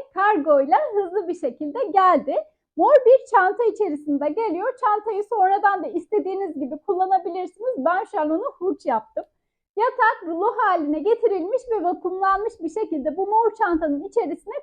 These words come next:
koymuşlar. Yatağı çok kolay bir şekilde açtık.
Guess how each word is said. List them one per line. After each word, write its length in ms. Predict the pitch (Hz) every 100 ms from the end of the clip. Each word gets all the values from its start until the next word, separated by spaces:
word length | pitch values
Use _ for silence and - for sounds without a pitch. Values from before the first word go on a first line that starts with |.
| -
koymuşlar. 720 | 349 339 330 403 - 240 294 - _ _ -
Yatağı 380 | 427 587 640 -
çok 200 | 453 453
kolay 360 | 466 415 311
bir 40 | 294
şekilde 400 | - 277 277 262
açtık. 460 | - 311 - 587